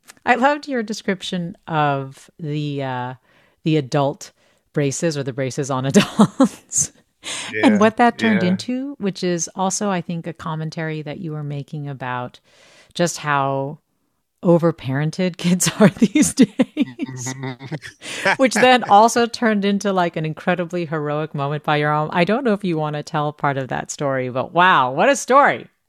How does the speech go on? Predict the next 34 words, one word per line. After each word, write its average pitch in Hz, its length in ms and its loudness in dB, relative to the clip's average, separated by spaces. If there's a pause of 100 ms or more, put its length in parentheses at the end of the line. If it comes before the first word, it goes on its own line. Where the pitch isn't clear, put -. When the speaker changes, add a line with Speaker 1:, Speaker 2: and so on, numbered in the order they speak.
(800)
Speaker 2:
Yeah, 131 280 0
totally, 117 460 -6
totally. 113 380 -6
I, 135 220 -2 (640)
<laughs> - 0 -
I, 214 100 0 (1800)
it's 147 200 -4
basically 160 420 0
the 131 80 -2
story 131 380 0
is 110 100 -4
that 110 220 -6
in 135 100 -4
the 135 80 -2
midst 139 300 -2
of 131 80 -6
sort 120 200 -4
of 107 80 -10
talking 113 280 -2
about 101 280 -6 (240)
my, 107 200 -6 (100)
my 107 160 -4
teeth 104 380 -6
and 107 160 -10 (260)
teeth, 123 320 0 (260)
um, 98 520 -6 (180)
and 104 160 -8
healthcare 98 500 -4
and 101 120 -8
such, - 340 -8 (520)
um, 101 540 -2 (160)
I 110 220 -2
mentioned 110 600 -6
that 107 280 -4